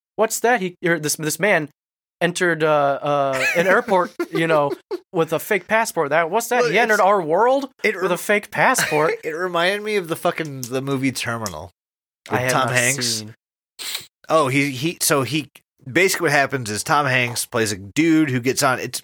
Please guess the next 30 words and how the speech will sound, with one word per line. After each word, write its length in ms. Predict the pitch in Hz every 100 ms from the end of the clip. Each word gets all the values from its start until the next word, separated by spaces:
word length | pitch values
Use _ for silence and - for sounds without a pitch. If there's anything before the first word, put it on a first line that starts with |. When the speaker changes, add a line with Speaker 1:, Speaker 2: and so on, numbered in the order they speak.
| -
Speaker 2:
based 220 | 180 180
on 80 | 151
a 60 |
true 200 | 120 127
story, 480 | 113 - 104 80 73 _ _ _ _ _ -
gets 140 | 123 123
on 60 |
a 80 | 139
plane, 540 | 127 170 175 170 180 180 _ _ _ _ _ _ -
flies 800 | 143 139 139 135 131 113 -
somewhere. 460 | - 123 98 80 69
Fuck, 300 | - 80 65
I 120 | 69
forget. 420 | 92 73 71 57 - _ _ _
But 160 | 123 131
in 320 | 156 190 214
the 80 | 202
flight, 680 | - - 117 139 240 - - _ _ _ -
his 160 | 117
country 540 | - - 254 254 147 107
is 120 | 92
dissolved. 800 | - 98 113 123 85 - - - _ _ _ _ _ _ _ _ _ _ _ _ _
And 160 | 123 113
so 260 | - 135 123
his 180 | 113 -
passport's 640 | 160 175 - 123 104 -
no 200 | 110 110
longer 280 | 107 98 98
legal 600 | 95 156 113 90 87 87
because 540 | 101 95 87 82 82